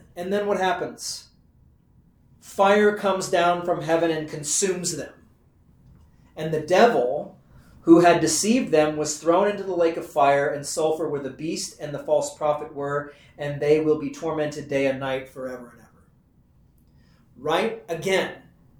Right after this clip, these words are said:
as if, 'cause Satan doesn't learn his place. He never learns, right? He always thinks that he can win. Even though in the back of his mind, he knows that it's hopeless,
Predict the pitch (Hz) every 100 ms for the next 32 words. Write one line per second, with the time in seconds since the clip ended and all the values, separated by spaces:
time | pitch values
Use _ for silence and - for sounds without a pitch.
0 | _ - 170 190 196 196 - - - -
1 | 208 - - 233 - 269 254 220 214 156
2 | 180 180 147 131 135 - _ _ _ _
3 | _ 165 156 - 135 - - - - -
4 | - _ - 180 165 160 165 156 147 139
5 | 117 - - - - 135 139 - - -
6 | - - - - - 185 180 180 202 220
7 | 220 - 180 180 - 185 - 156 160 180
8 | 214 240 - - _ _ _ _ _ _
9 | - - 202 262 262 240 220 220 196 185
10 | 185 196 156 175 165 165 170 160 131 131
11 | 127 123 - - - - -